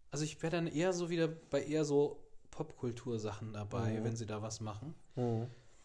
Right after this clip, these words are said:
Speaker 1: Ähm, da war ich auch vor ein paar Jahren in Mainz.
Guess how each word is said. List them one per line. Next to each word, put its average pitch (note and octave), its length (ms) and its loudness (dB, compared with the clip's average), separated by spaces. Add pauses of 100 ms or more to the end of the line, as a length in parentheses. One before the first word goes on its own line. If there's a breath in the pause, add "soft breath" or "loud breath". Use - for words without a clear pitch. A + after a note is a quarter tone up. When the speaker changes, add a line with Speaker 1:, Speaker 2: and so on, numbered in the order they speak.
(760 soft breath)
Speaker 1:
Ähm, C3 440 0
da B2 140 -2
war B2 80 0
ich B2+ 140 -2
auch C3 80 -4
vor C#3 160 -2
ein C#3 80 -6
paar B2+ 180 -2
Jahren D3+ 300 2
in C#3+ 180 -2
Mainz. C3 840 -2